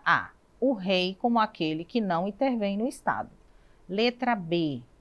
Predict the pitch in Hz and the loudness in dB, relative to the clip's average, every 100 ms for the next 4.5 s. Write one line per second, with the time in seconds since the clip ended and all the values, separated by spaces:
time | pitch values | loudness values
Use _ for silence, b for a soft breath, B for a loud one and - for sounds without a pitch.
0 | _ _ _ _ _ - 247 190 196 214 | _ _ _ _ _ 2 2 4 2 2
1 | 220 - 202 190 190 190 180 196 247 247 | 0 -2 0 0 -2 -4 0 0 0 -2
2 | 220 233 196 175 185 240 - - 127 92 | -2 0 0 -4 -4 -6 -6 0 0 0
3 | 73 - b b b 196 240 254 254 262 | -10 -20 b b b 0 0 2 0 -2
4 | - - - 160 117 | -4 -8 -2 -2 -2